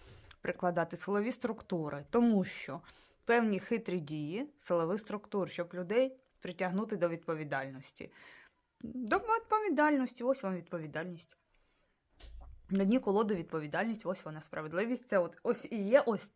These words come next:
та відповідальність, від, про яку мова. Щоб притягнути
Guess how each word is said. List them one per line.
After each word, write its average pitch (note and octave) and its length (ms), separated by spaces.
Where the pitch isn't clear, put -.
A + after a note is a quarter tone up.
та G3+ 220
відповідальність, F3 840
від, F#3 160
про F#3+ 400
яку A#3 440
мова. D#3+ 380
Щоб B3+ 200
притягнути A#3 800